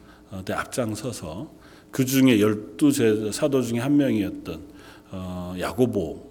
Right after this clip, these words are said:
사도를, 어, 칼로 목을 베어서, 어, 죽이게 되었습니다. 그리고 이제 분위기를 본 거죠. 보-, 봤더니, 어, 그거를 너무 유대인들이 좋아하는 거예요. "아, 이걸로 점수를 딸 수 있겠다."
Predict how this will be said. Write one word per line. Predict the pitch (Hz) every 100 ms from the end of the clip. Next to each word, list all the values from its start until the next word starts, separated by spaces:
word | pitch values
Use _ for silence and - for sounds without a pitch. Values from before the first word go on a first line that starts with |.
| 95
사도를, | - 113 113 98 127 - - - - -
어, | 85 85 85 87 90 98
칼로 | - 185 156 98
목을 | 82 90 95 95
베어서, | 90 82 80 127
어, | 151 - - - - -
죽이게 | - 85 90 95
되었습니다. | 80 82 - - - - - - - -
그리고 | 160 202 196
이제 | 151
분위기를 | - 131 139 131 120 92
본 | 82 78
거죠. | - - - - - - - - - - - -
보-, | 123 120
봤더니, | 117 107 - 131 135 202 - - - - - - - - - - _ _ -
어, | 131 113 123 120 107
그거를 | - 131 135 131
너무 | 117 143 180 185 175
유대인들이 | 135 147 147 135 131
좋아하는 | - 123 123 120 107
거예요. | 87 69 - - - - - - - - - - - -
"아, | - - - -
이걸로 | 120 127 151 143 147
점수를 | - 147 147 139
딸 | 151
수 | 147 135
있겠다." | - 117 - 113 80